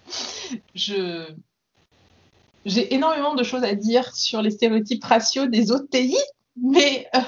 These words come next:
on va avancer rapidement. Euh, voilà, sur le fait que le seul personnage typé mongol, euh,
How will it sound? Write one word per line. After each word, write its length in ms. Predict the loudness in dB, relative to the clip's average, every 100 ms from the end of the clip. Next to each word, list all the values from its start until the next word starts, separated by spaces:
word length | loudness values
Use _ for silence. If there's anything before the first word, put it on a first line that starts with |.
| 2
on 140 | 2
va 140 | 4 4
avancer 500 | 2 2 -4 -4 -2
rapidement. 580 | 0 0 0 2 2 2 -4 -16 -16 -18 -20 _ -20 _ _ _ -18 -18 -20 -20 _ _ -10
Euh, 540 | -4 -4 -4 -6 -6 -8 -12 _ 0
voilà, 400 | 6 6 6 0 -10 -20 _ -8
sur 300 | -6 -2 -2
le 120 | -2
fait 260 | -4 -6
que 120 | -4 -4
le 120 | -2
seul 220 | 0 2
personnage 380 | 2 2 0 -2
typé 280 | -4 0 4
mongol, 720 | 6 6 6 6 6 4 0 -2
euh, 360 | 0 0 0